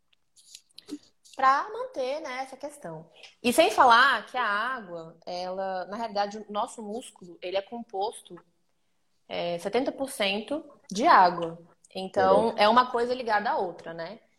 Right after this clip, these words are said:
Speaker 1: Então, numa estratégia de emagrecimento, a gente precisa, eu sempre recomendo o treinamento de musculação, enfim, o treinamento de força. E ele só vai ser efetivamente, é, como é que diz?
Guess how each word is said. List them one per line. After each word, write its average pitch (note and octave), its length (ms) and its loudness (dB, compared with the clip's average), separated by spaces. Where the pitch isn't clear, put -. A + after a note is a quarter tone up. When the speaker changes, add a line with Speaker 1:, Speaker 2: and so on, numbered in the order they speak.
Speaker 1:
Então, G#3+ 280 0
numa B3+ 220 -2
estratégia A#3+ 440 0
de G3 80 0
emagrecimento, F#3+ 640 -4
a G3+ 60 0
gente F#3+ 680 -6
precisa, G#3+ 460 2
eu F#3 160 2
sempre A#3+ 280 0
recomendo G#3+ 520 2
o G3+ 40 -2
treinamento F#3+ 440 -4
de F#3 60 -16
musculação, F#3+ 640 -2
enfim, G#3 200 -8
o F#3 40 -14
treinamento F#3 380 -12
de F3+ 100 -16
força. G3 580 0
E G3 760 2
ele G3+ 180 2
só A#3+ 200 6
vai B3+ 200 6
ser D4 220 -2
efetivamente, B3 1000 -4
é, E3+ 580 -6
como F#3 160 -14
é F3+ 60 -6
que F3+ 100 -16
diz? G3+ 520 -6